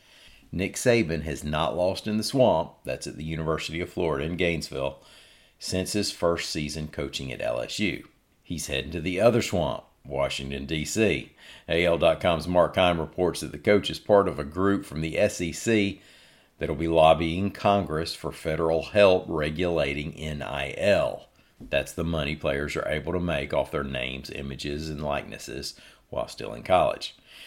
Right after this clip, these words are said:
Now, the hope is that if the feds helped regulate N I L, they might be able to create a more balanced system.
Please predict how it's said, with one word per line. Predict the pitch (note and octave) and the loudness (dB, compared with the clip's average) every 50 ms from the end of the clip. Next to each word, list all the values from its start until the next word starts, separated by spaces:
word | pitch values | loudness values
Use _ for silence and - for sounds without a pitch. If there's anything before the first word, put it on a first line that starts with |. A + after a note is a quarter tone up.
| - - - | -18 -10 -6
Now, | - D2+ | -2 0
the | E2 D#2 | 2 4
hope | E2 G#2+ B2 C3+ C3 B2+ B2 - | 6 8 10 10 10 10 6 4
is | F2+ F#2+ E2+ E2 | 0 -2 -2 0
that | F2 F2+ F2 | 0 0 0
if | E2+ D2+ - | 0 -2 -4
the | - D2+ | -8 -12
feds | - - - G2+ G2+ G#2 G#2 G#2 G#2 G2+ F2 - - | -8 0 4 6 8 8 10 8 8 6 4 0 2
helped | G#2+ G2+ G2 F#2+ - - | 4 6 6 6 4 0
regulate | E2 F2 F#2+ G2+ F#2+ E2+ F2+ D#2+ E2+ E2 D#2 D2+ D2+ D2 | 0 0 2 2 2 2 2 2 4 2 2 2 -2 -4
N | E2 D#2+ D#2+ | -6 -4 -4
I | D2+ C#2+ C#2+ D2 E2 | -2 -2 -2 0 2
L, | G2+ G#2+ G#2 G2+ F#2 F2+ F2+ F2 - - - - - _ _ _ _ _ _ | 4 6 6 8 8 6 6 4 0 -6 -20 -20 -20 _ _ _ _ _ _
they | - C2 C2 | -8 -6 -4
might | C#2+ C#2+ C2+ A#1 - | -4 -4 -4 -4 -6
be | - C#2+ C#2 | -6 -6 -6
able | C#2 C#2+ C#2+ C#2+ C#2+ | -6 -6 -6 -8 -10
to | - | -10
create | - - - C2+ B1+ B1 B1+ B1+ | -12 -12 -10 -8 -8 -6 -6 -6
a | C2 | -8
more | B1+ B1+ C2+ C2+ C2 | -8 -8 -8 -10 -10
balanced | C2+ - C2 B1+ A#1 A#1 A1+ A1+ A1 - - - - - | -8 -4 -2 -2 -2 -2 -4 -6 -8 -10 -10 -12 -10 -10
system. | - - - - G#2 G2+ - - - - - | -8 -4 0 2 2 2 2 -2 -6 -8 -10